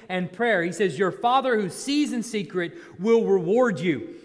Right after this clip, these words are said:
But the reward of the hypocrites is that they garner attention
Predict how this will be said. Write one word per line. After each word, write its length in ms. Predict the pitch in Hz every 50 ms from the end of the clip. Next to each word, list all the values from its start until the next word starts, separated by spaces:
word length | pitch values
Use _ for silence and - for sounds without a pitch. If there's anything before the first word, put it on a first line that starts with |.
| - - - -
But 160 | - 262 262
the 80 | 269
reward 540 | 247 202 233 220 185 170 233 285 330 359 339
of 260 | 277 240 247 196 156 160
the 100 | 202 180
hypocrites 880 | - - 311 381 - 277 233 - - 185 175 147 139 - - - - - - - -
is 200 | - 233 226 160
that 140 | 214 254 -
they 120 | 262 233
garner 520 | 190 147 208 226 262 285 311 311 294 269 233
attention 840 | - 214 - - - - 285 285 262 - - 220 196 185 185 -